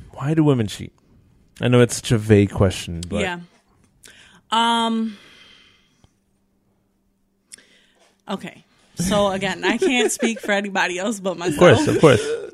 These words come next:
Speaker 2: I don't, I, I don't, I'm not a cheater. Like
Speaker 1: Okay.
Speaker 2: I,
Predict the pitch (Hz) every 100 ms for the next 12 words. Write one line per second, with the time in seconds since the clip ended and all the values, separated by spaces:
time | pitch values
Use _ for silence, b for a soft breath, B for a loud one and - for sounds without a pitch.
0 | - _ 226 247 254 233 - _ _ 208
1 | 247 254 214 175 _ _ _ - 196 208
2 | 196 - 214 190 175 170 - - - -
3 | - 117 107 196 196 185 -